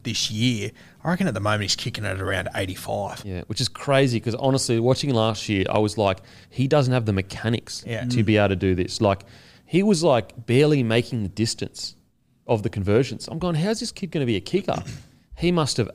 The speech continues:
Speaker 2: absolutely worked his butt off to be able to do what he's doing.
Speaker 3: Says everything about his character,
Speaker 2: Yeah.
Speaker 3: does he? That in such a short space of time, he's
Speaker 2: Yeah.
Speaker 3: able to turn that percentage around.
Speaker 2: Mm. And I think actually in the preseason we talked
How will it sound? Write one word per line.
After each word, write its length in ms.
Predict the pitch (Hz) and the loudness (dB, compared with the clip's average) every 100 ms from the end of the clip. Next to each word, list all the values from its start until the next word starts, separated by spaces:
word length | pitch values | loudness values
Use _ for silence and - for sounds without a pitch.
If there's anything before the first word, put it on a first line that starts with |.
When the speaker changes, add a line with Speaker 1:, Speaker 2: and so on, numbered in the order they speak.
| 127 | -6
Speaker 2:
absolutely 840 | 165 - 175 139 127 113 110 - - | -2 -2 0 2 0 0 -2 -4 -10
worked 420 | 95 107 107 - | -2 0 0 -4
his 260 | 107 101 - - _ | -8 -8 -10 -20 _
butt 300 | 82 101 - | -10 -8 -2
off 240 | 87 - - | -2 -2 -8
to 120 | - | -4
be 100 | 101 | 0
able 120 | 95 | 2
to 60 | 90 | 2
do 140 | 90 | 0
what 80 | 85 | 0
he's 80 | 85 | -2
doing. 140 | 82 | -4
Speaker 3:
Says 180 | 170 151 | -2 0
everything 280 | 156 131 131 | 0 -2 -2
about 180 | 123 113 | -4 -6
his 80 | 120 | -6
character, 380 | 135 113 92 | -4 -4 -2
Speaker 2:
Yeah. 80 | 87 | -2
Speaker 3:
does 140 | 78 110 | -2 -4
he? 80 | 113 | -6
That 160 | 135 | -6
in 120 | 147 | -4
such 400 | 139 - 156 151 | 0 2 2 0
a 40 | 139 | -2
short 300 | - 135 113 | -2 -2 -2
space 300 | 127 113 110 | -4 -4 -4
of 80 | 101 | -2
time, 440 | 117 117 101 101 | 0 2 0 0
he's 100 | 87 | 0
Speaker 2:
Yeah. 140 | 87 | 0
Speaker 3:
able 100 | 117 117 | 0 -6
to 40 | |
turn 260 | - 120 117 | -6 -6 -6
that 140 | 104 | -6
percentage 420 | - 117 104 101 | -4 -2 -2 -2
around. 400 | 110 95 92 98 | -2 -2 -4 -2
Speaker 2:
Mm. 60 | 90 - - - | -4 -6 -14 -4
And 80 | 151 | -2
I 20 | |
think 180 | 262 202 | 0 2
actually 300 | 151 131 117 | 2 4 2
in 60 | |
the 60 | 101 | 2
preseason 500 | - 143 220 127 92 | 2 2 2 0 0
we 80 | 95 | -4
talked 540 | - - 151 110 - | -4 2 4 4 -2